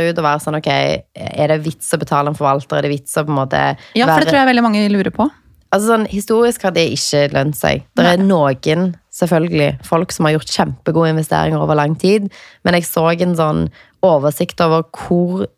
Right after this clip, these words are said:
Speaker 1: mye bedre du må være
Speaker 2: Mm.
Speaker 1: enn absolutt alle andre
Speaker 2: Mm.
Speaker 1: for å slå indeksen hver eneste gang. Og det er så astronomisk liten sjanse for at du treffer kula, at du treffer bånden av markedet,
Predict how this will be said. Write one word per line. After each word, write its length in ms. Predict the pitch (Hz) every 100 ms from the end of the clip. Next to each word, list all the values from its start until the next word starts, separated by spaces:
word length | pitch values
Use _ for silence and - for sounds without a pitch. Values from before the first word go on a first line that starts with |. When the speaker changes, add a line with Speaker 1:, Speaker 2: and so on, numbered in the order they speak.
| _ -
Speaker 1:
mye 340 | 170 160 143
bedre 640 | 156 143 147 151 190 208
du 80 | 180
må 140 | 160 147
være 360 | 147 165 220 196 _
Speaker 2:
Mm. 120 | 247 -
Speaker 1:
enn 160 | 180
absolutt 520 | 185 - - 196 185 - _
alle 240 | 147 139 151
andre 540 | 151 139 135 170 247
Speaker 2:
Mm. 300 | 240 220 175
Speaker 1:
for 140 | 170 185 170
å 40 |
slå 280 | - 175 160
indeksen 500 | 151 156 160 - 160
hver 340 | 147 147 156 -
eneste 420 | 156 139 143 -
gang. 300 | 151 151 160 - _ _ _ _ _
Og 80 | 202
det 120 | 220 -
er 200 | 196 214
så 120 | 220
astronomisk 680 | 208 - 190 175 185 202 -
liten 260 | 170 143 170
sjanse 480 | 170 175 233 - -
for 140 | - 180
at 140 | 170
du 280 | 170 170 170
treffer 460 | - - 170 - 185
kula, 460 | - 170 147 156 165
at 80 |
du 80 | 170
treffer 400 | 160 - 160 -
bånden 440 | 165 160 156 170 175
av 100 | 160
markedet, 600 | 143 - - 190 175